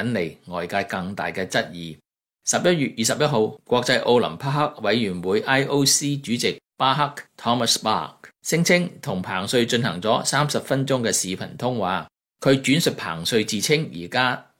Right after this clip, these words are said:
平安無事，正喺北京嘅家中，並盼望外界尊重佢嘅私隱。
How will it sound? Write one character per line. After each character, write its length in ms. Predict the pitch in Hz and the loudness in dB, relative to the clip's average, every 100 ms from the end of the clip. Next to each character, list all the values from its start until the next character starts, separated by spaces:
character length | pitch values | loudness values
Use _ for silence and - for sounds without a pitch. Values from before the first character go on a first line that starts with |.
| - | -14
平 180 | 101 90 | -10 -2
安 260 | 120 127 | 0 0
無 140 | 90 80 | -2 -4
事， 320 | 98 90 80 _ _ _ | -4 -6 -8 _ _ _
正 140 | 107 | -8
喺 180 | 113 117 | -2 0
北 180 | 143 131 | 0 0
京 120 | 135 120 | -4 -2
嘅 140 | 107 | -2
家 220 | 123 139 | 2 2
中， 280 | 147 151 160 - _ - | 4 2 0 -12 _ -6
並 240 | 110 104 | -4 -4
盼 300 | 107 123 117 | -2 0 2
望 180 | 107 101 | 2 0
外 140 | 101 101 | 0 0
界 400 | 120 110 110 - - | 4 2 2 -6 -8
尊 200 | - 151 | -2 0
重 200 | 135 104 | 2 0
佢 240 | 95 95 90 | 0 -4 -2
嘅 120 | 98 | -2
私 180 | - 107 | -2 -2
隱。 340 | 95 85 | -4 -6